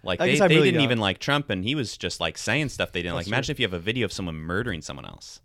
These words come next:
Speaker 2: Yeah.
Speaker 1: That would be really bad.
Speaker 2: That would be pretty bad.
Speaker 1: Yeah.
Speaker 2: I, I don't know, though. Like, I, I guess I'm not on social media too much. I don't know.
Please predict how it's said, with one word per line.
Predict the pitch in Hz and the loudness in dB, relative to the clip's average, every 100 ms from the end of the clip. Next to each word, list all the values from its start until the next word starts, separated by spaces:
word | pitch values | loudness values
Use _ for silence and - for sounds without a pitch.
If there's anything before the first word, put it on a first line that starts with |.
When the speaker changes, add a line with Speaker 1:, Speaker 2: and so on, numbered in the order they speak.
| - | -10
Speaker 2:
Yeah. | 123 117 113 - | -6 -4 -6 -10
Speaker 1:
That | 107 | -8
would | 123 | -6
be | 117 | -6
really | 90 107 127 | -4 -4 -4
bad. | - - - - - | -6 -12 -16 -20 -4
Speaker 2:
That | 143 | -4
would | 147 | -4
be | |
pretty | 147 | -8
bad. | - - _ | -14 -18 _
Speaker 1:
Yeah. | - 107 | -14 -6
Speaker 2:
I, | 226 262 | -2 0
I | |
don't | 247 | 2
know, | 247 | 0
though. | 139 | 0
Like, | 139 - | -4 -4
I, | 190 208 - - _ - _ | -6 -6 -10 -12 _ -20 _
I | - | -4
guess | 214 | 2
I'm | 190 196 | 4 6
not | 214 | 4
on | 147 131 | 2 -2
social | - 131 127 | -4 -4 -4
media | 120 120 | -6 -6
too | 123 | -6
much. | 117 - | -6 -2
I | |
don't | 170 | 0
know. | 165 135 120 | 2 0 -2